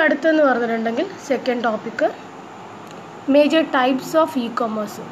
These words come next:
എന്തൊക്കെ type of e-commerce ആണുള്ളത്? ഒന്നാമത്തത് ബി ടു സി. ബി ടു സി എന്ന് പറഞ്ഞാൽ എന്താണ്? Business to consumer. രണ്ടാമത്തെ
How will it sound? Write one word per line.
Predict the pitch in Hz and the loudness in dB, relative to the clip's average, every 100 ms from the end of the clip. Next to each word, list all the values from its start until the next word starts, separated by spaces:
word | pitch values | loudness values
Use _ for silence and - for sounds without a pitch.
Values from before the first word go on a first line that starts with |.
| - - 311 | -16 -2 2
എന്തൊക്കെ | 349 349 - | 2 2 2
type | 254 233 247 | 2 2 -2
of | 233 240 | -2 -4
e-commerce | - 226 226 226 220 | -2 -2 -2 -2 -4
ആണുള്ളത്? | 214 214 208 220 - - - - - - - - 240 | -2 -4 -6 -12 -16 -16 -16 -16 -16 -16 -16 -6 0
ഒന്നാമത്തത് | 254 262 269 269 277 453 - - - - - - 247 226 | 4 6 4 4 2 0 -6 -16 -18 -18 -18 -10 -2 4
ബി | 302 349 - 330 | 6 4 2 2
ടു | 311 320 - - | 4 2 -2 -2
സി. | 254 - - - - - 226 226 | -2 -2 -10 -16 -16 -12 -4 2
ബി | 285 285 | 4 4
ടു | 330 294 | 2 2
സി | 311 285 | 2 4
എന്ന് | 302 | 4
പറഞ്ഞാൽ | 294 269 269 | 4 4 2
എന്താണ്? | 254 254 254 - 240 | 2 0 -2 -6 -2
Business | 233 - 269 269 277 | -2 0 2 2 0
to | 277 247 | 0 2
consumer. | 220 - 240 226 214 214 - - - - - - - - - - - 247 | 0 -2 -6 -4 -4 -8 -16 -16 -18 -18 -18 -18 -18 -18 -18 -16 -4 0
രണ്ടാമത്തെ | 240 254 269 269 330 | 2 2 2 4 4